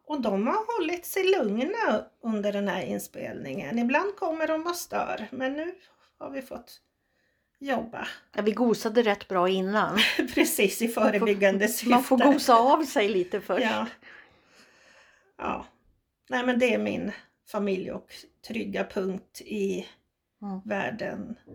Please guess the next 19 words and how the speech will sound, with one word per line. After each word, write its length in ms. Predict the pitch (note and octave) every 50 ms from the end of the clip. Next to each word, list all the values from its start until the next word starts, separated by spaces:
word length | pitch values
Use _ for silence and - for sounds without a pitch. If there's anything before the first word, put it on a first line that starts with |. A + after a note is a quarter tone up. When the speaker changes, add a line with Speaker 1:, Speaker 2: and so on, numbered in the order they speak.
| - _ _ _ _ _ _ _ _ _ _
Speaker 1:
Och, 300 | - A3 G#3 - - _ _ _ - -
eh, 520 | - A3+ G#3+ G#3+ G#3 G#3 G3+ G3+ G#3 G#3+ A#3
jag 120 | B3 A#3+ -
använder 500 | B3+ A#3+ A#3+ A#3 A#3 A#3+ A#3+ A#3+ B3 A#3+
ju, 120 | A3+ G#3+
nu 420 | G#3+ - B3 B3+ C#4+ D#4 E4 D#4+
när 100 | D#4 C#4+ B3+ A3+
jag 340 | A3 A3 A3 A3+ - - _ _ _ _ _ _ _ _ _ _ _ _ _ -
kan 360 | - B3+ A#3 A3+ A3+ G#3+ G3+ - - - _ _ _ _ _ _ _ _ _ _
meditera 880 | A3+ G#3+ A3 G#3 F#3+ G3 G3 - G#3 F3+ E3 E3+ - G#3 G#3 G#3 A3 A#3 - - - - - - - -
ha, 60 | - - - _ -
i, 400 | B3+ A#3 A#3 A#3+ - - - A#3 A3+
hjälpligt, 560 | A3 G3 - - - - - - - - _ - - - _ _ _ - - - - - D4+ D4 C#4 C4+ C4+ B3 - - _ _ _ _ _ _
så 180 | - - B3
använder 600 | B3 B3+ C#4+ B3+ A3+ G#3 A3 B3 C#4+ D4+ C4 A#3
jag 180 | G#3 G3 G3+ F#3
min 160 | G#3 G#3 G#3
ena 260 | G#3 F#3+ F3 F3+ F3+
katt 600 | F#3 - - - C4 - - _ _ - - -